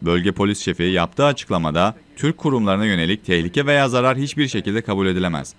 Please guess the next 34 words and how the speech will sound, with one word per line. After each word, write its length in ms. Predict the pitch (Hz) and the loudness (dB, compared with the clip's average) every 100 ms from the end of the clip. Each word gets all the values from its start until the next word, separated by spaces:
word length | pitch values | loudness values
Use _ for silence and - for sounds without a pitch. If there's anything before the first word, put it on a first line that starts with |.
| - - | -14 -6
ve 60 | |
hoşgörülü, 680 | 80 87 143 - 85 76 90 120 - - | 0 0 0 -2 0 0 -2 -4 -16 -6
çok 260 | 123 135 | -4 -2
kültürlü 380 | 156 135 139 131 | -4 -2 -2 0
bir 100 | 123 | -2
toplumla 420 | 113 113 123 107 | -2 -4 -2 -2
uyumlu 380 | 104 92 92 104 | 0 0 0 0
değildir. 400 | 90 78 71 69 - - - - | -2 -2 -4 -10 -18 -20 -18 -6
Bu 120 | 127 | -4
tür 140 | 135 | -2
suçları 360 | 110 95 - 87 | -4 -6 -2 -2
önlemek 440 | 85 82 101 - | 0 -2 -2 -2
ve 60 | 101 | -2
onları 320 | 90 95 113 | 0 0 -2
soruşturmak 540 | 127 117 110 123 123 - | -2 -4 -2 -4 -4 -6
için 260 | 92 104 107 | -6 -6 -4
mümkün 300 | 190 185 147 | -4 -4 -4
olan 240 | 139 135 | -2 -2
her 180 | 123 143 | 0 -2
şeyi 200 | 127 127 | 0 -2
yapacağız 480 | 117 104 95 80 - | 0 -2 -2 -4 -8
ifadelerini 560 | 90 87 82 82 92 117 | -6 -4 -2 -2 -2 -4
kullandı. 560 | 85 80 78 78 73 - _ _ _ _ _ - | -6 -4 -6 -6 -10 -12 _ _ _ _ _ -10
Ayrıca 380 | - 82 80 80 | -2 -2 0 -4
kentte 380 | - 82 78 80 | -4 -6 -4 -4
yine 320 | 90 113 135 | -2 0 -2
Türklere 360 | 127 117 127 131 | -2 -4 0 0
ait 300 | 104 95 - | 0 0 -2
başka 260 | 85 - | -2 -2
işletmelere 600 | 147 - 139 127 131 117 | -6 -4 -6 -2 -2 -2
de 60 | 113 | -2
zarar 320 | 101 104 120 | -2 0 0
verildiği 380 | 90 80 82 107 | -2 -2 -2 -2
aktarıldı. 760 | 92 - 80 76 73 67 - | -4 -6 -8 -8 -8 -12 -16